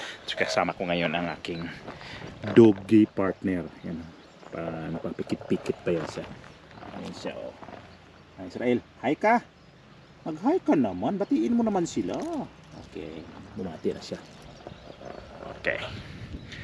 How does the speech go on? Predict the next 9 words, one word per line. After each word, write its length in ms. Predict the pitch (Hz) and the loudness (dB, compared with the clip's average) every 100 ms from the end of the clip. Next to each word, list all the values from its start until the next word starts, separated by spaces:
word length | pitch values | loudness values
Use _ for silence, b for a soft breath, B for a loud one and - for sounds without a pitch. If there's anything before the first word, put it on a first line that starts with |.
| B B B B B - - | B B B B B -14 -6
Pag-usapan 480 | 101 143 139 147 | 4 6 8 8
natin 240 | 143 135 131 | 8 8 8
yung, 380 | 120 113 110 101 98 95 95 80 - | 8 8 8 4 0 -2 -4 -6 -2
yung 160 | 117 | 4
fal-, 240 | 156 156 - | 6 4 2
mm, 320 | 147 127 123 | 2 4 4
ito 240 | - 196 | 6 8
yung 400 | 214 202 196 185 160 B B B B - - B B B B - | 8 8 4 -2 -6 B B B B -20 -20 B B B B 4
bali 880 | 120 127 123 117 113 110 107 107 | 8 8 8 6 6 6 6 4